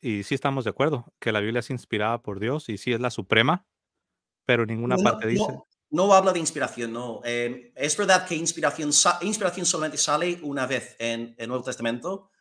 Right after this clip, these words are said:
Speaker 2: Eh, Pedro no lo utiliza. El verbo que utiliza ahí, eh, para inspirar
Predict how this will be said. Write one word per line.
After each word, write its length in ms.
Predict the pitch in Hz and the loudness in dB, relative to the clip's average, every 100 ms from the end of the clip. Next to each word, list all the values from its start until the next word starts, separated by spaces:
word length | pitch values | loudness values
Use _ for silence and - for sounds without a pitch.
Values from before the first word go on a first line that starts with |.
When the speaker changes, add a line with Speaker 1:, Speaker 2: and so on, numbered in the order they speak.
| _ | _
Speaker 2:
Eh, 300 | 120 123 - - | -8 -8 -8 -2
Pedro 280 | 185 196 | 0 2
no 100 | 196 | 0
lo 80 | 156 | 0
utiliza. 500 | 139 123 117 113 95 | -2 -4 -6 -8 -8
El 120 | 123 120 | -8 -6
verbo 200 | 170 175 | -6 -6
que 120 | 165 | -10
utiliza 460 | 170 170 175 147 | -10 -10 -6 -2
ahí, 220 | 147 147 - | -2 -2 -8
eh, 80 | 120 | -10
para 140 | 123 131 | -6 -4
inspirar 640 | 143 - 151 135 135 - | -2 -2 -2 0 0 -2